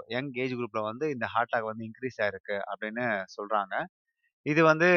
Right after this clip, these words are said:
ஆ இதுக்கு ஒரு, ஒரு முப்பது வருஷம், நாற்பது வருஷம் முன்னாடிலாம் வந்து பார்த்தீங்கன்னா, இது அந்த அளவுக்கு இந்த பெர்சன்டேஜ் வந்து அதிகமா இல்ல. But இப்ப இருக்கிறது வந்து ஆ நெறைய யங்ஸ்டர்ஸ்க்கு வந்து இதுக்கு முக்கியமா வருது அப்டின்னு சொல்றாங்க. எ-, நெறைய நான் என்னதெல்லாம் வந்து ஆ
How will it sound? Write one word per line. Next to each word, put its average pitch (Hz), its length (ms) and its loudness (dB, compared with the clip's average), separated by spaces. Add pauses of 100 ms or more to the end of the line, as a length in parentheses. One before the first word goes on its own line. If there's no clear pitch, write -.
(220)
ஆ 120 100 6 (600)
இதுக்கு 139 240 -2 (140)
ஒரு, 135 200 2 (160)
ஒரு 123 200 4 (160)
முப்பது 127 280 -2
வருஷம், 123 240 -2
நாற்பது 117 280 0
வருஷம் 113 280 -6
முன்னாடிலாம் 113 400 -4
வந்து 113 120 -6
பார்த்தீங்கன்னா, 113 300 -4
இது 110 120 -2
அந்த 104 140 -4
அளவுக்கு 113 260 -2
இந்த 101 160 -4
பெர்சன்டேஜ் 113 440 -6
வந்து 104 180 -4
அதிகமா 110 400 -2
இல்ல. 95 140 -4 (100)
But 113 160 0 (100)
இப்ப - 280 0
இருக்கிறது 127 420 2
வந்து 104 260 -4 (640)
ஆ 110 100 2 (300)
நெறைய 131 300 4
யங்ஸ்டர்ஸ்க்கு 131 600 0
வந்து 113 140 0
இதுக்கு 104 180 -6
முக்கியமா 110 360 -2
வருது 107 240 2
அப்டின்னு 104 300 -4
சொல்றாங்க. 98 340 -6 (1600)
எ-, 135 160 4
நெறைய 151 300 10
நான் 143 180 8
என்னதெல்லாம் 156 420 6
வந்து 143 220 2 (240)
ஆ 123 140 4